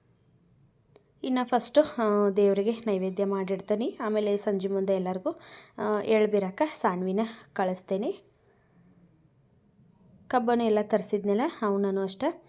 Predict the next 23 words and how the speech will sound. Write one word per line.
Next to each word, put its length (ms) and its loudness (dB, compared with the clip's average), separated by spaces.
ಎಲ್ಲ 160 -2
ಇವಾಗ 340 0
ಒಂದು 200 -2
ತಟ್ಟೆಗೆ 380 -4
ಹಾಕಿ, 460 -6
ಆ, 160 -2
ಇಡಾಕತ್ತೀನಿ. 840 -4
ಮಾ-, 400 -2
ರೆಡಿ 220 0
ಮಾಡಿರೋವಂಥ 580 -2
ಎಳ್ಳು 240 -2
ಬೆಲ್ಲ 240 -2
ಆಮೇಲೆ 320 -4
ಕಬ್ಬು 500 -2
ದೊಡ್ಡ 180 4
ದೊಡ್ಡ 180 4
ಪೀಸ್ 300 -2
ಬಂದಿದ್ದವ, 460 2
ಅವನ್ನ 280 2
ನಾನು 280 -2
ಒಂದ್ರೊಳಗೆ 560 0
ಎರಡು 220 0
ಮಾಡಿದ್ನಿ 500 -2